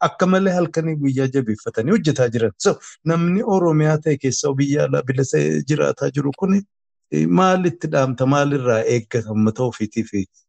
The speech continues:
Yeroo duraa caalaa ol ka'ee sosoo xiqqaatu baatiiwwan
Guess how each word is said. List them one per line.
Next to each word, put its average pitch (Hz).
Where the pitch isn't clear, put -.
Yeroo 127
duraa 127
caalaa 135
ol 120
ka'ee 131
sosoo 120
xiqqaatu 160
baatiiwwan 131